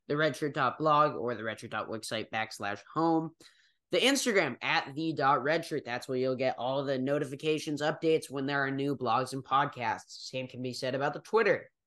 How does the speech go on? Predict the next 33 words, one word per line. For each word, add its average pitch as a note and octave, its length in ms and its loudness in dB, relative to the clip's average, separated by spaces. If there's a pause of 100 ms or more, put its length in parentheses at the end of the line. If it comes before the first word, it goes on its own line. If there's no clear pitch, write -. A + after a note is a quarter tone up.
at C#3+ 300 2
the G#2 100 -6
Red A2 220 -6
Shirt - 260 -10
Blog. C#3 300 6 (400)
Trying C#3 160 -2
to B2 80 -4
stay B2 220 -2
active B2+ 300 0
on A#2+ 200 -2
there. B2+ 280 -4 (300)
You C3 80 -8
can A#2+ 80 -2
always A#2+ 220 -2
catch C3 260 -4
me B2+ 100 -4
having B2 260 -4
some C3 160 -10
decent C3 360 -6
discourse C#3 720 -2
with, B2+ 260 -4
uh, B2 300 -2 (300)
our D3 120 0
friends C#3+ 380 0
over C#3 300 -2
at B2+ 120 -4
J C3+ 200 0
pow A#2+ 300 4
N A#2 100 0
F A2+ 180 -8
L, E3 320 4 (300)
you A#2+ 100 -6
know, A#2+ 280 -6